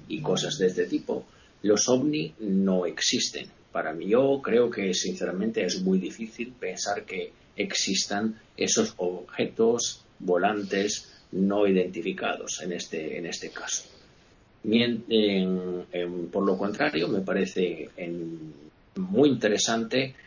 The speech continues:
esta tentativa que está haciendo la nasa, por ejemplo, en Marte,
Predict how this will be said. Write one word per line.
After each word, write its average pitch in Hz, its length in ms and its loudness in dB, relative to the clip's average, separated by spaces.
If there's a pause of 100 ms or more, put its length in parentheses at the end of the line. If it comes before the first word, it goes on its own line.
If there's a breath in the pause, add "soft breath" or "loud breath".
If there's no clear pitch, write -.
(300 soft breath)
esta 98 1000 0
tentativa 98 880 0
que 92 180 0
está 92 300 -2
haciendo 95 440 0
la 92 120 0
nasa, 135 600 -2
por - 140 -4
ejemplo, 92 440 -4
en 87 140 0
Marte, - 480 -4